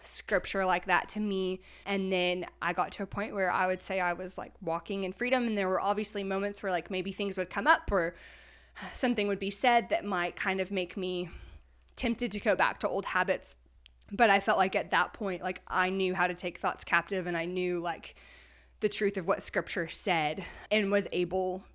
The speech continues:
to just continue to walk in freedom, even if, like, things came up that maybe were triggering.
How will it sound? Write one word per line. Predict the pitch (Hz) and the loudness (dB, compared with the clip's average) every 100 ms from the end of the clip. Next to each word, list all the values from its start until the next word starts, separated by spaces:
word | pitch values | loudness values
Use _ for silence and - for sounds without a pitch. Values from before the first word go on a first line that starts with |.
| - | -12
to | - 175 | -6 -6
just | 180 165 - | -6 -8 -6
continue | 190 175 175 | -6 -6 -6
to | 175 | -6
walk | 175 165 | -6 -6
in | 180 | -8
freedom, | 190 302 160 156 | -4 -2 -2 -4
even | 175 165 | -4 -4
if, | 175 - | -6 -8
like, | - - | -12 -8
things | 170 170 | -8 -8
came | - 180 180 | -8 -4 -2
up | 160 - | -4 -4
that | 190 - | -4 -2
maybe | 170 170 | -2 -2
were | 165 175 | -6 -6
triggering. | - 180 170 175 170 | -6 -6 -4 -4 -6